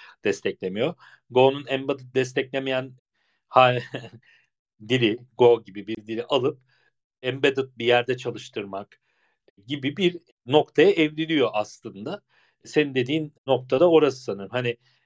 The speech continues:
Java'daki gibi bir yer, bir kere yaz, her yerde çalıştır. Sen, e, istedi-, bu sefer WebAssembly şöyle diyor. Sen Java'da yazma. Sen bu destek verdiğim dillerden istediğini yaz. Ben onu istediğin yerde çalıştırırım.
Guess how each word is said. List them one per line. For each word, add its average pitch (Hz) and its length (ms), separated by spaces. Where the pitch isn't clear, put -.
Java'daki 120 640
gibi 135 400
bir 139 80
yer, 131 280
bir 139 100
kere 107 240
yaz, 139 320
her 131 140
yerde 107 300
çalıştır. 104 480
Sen, 151 360
e, 147 160
istedi-, 160 480
bu 151 80
sefer 175 280
WebAssembly 165 640
şöyle 165 280
diyor. - 200
Sen 170 200
Java'da 180 420
yazma. - 440
Sen 165 220
bu 208 260
destek 156 520
verdiğim 131 380
dillerden 127 520
istediğini 247 560
yaz. 240 280
Ben 247 260
onu 220 220
istediğin 202 440
yerde 190 280
çalıştırırım. 151 580